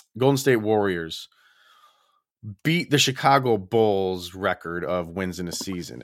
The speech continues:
And I, they didn't win it by, or they didn't beat it by a game. I think they beat it by, like, like, three. I think that, I know the Bulls had seventy. They were the first team to have seventy. They went on to win the championship.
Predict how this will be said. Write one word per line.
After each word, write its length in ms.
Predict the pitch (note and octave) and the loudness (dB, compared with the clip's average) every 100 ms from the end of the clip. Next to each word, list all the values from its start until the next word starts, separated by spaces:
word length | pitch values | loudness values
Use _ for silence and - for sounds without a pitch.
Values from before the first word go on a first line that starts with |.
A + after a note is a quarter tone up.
| - | -6
And 160 | C3+ C3 | 0 0
I, 80 | C3 | 2
they 160 | C3 | 2
didn't 220 | F#3+ C4+ A3+ | 4 2 2
win 180 | E3+ | 0
it 280 | G3 B2+ G#2+ | 0 -4 -6
by, 300 | A#2 G#2+ G#2 | -4 -2 -2
or 140 | - A#2 | -2 -2
they 80 | |
didn't 180 | D#3+ C#3+ | -2 -4
beat 160 | A2 D3+ | -4 -4
it 140 | G#2+ | -2
by 140 | G#2 G2+ | -2 -2
a 100 | F2 | -2
game. 520 | E2 - G#2 C3 E2+ | -8 -6 -4 -4 -6
I 60 | |
think 180 | D#2+ A3+ | -8 -8
they 100 | D4+ | -6
beat 260 | G3+ G#2+ A2 | -6 -6 -6
it 140 | A2 | -6
by, 220 | F#2+ F2+ F2 | -4 -4 -4
like, 200 | D#2 - _ | -8 -14 _
like, 140 | D2 - _ | -20 -20 _
three. 320 | _ D2 A2+ F#3+ | _ -14 -10 -10
I 60 | |
think 180 | F2 G#3 | -10 -12
that, 160 | - - - | -12 -12 -2
I 80 | C3 | 0
know 100 | A#3 | 0
the 80 | G#3+ | 0
Bulls 240 | F3 F3+ | 0 0
had 140 | A2 | 0
seventy. 440 | - - A2+ G2 D#2 | 0 2 2 2 -4
They 80 | E2+ | -4
were 80 | G2 | -6
the 60 | |
first 280 | - F#3 F#3 | -2 0 0
team 100 | E3+ | -2
to 60 | C#3+ | 0
have 100 | G#2+ | 0
seventy. 560 | - A#2 A2+ A2 A2 - - - | 2 2 2 0 -2 -6 -16 -2
They 100 | A2 | 0
went 160 | A2 A#2 | 4 4
on 180 | C3 | 4
to 60 | A2+ | 2
win 160 | A2 G#2+ | 0 -2
the 80 | |
championship. 720 | F#2+ G2 F2 D#2+ D2 - - | -4 -6 -8 -8 -14 -12 -14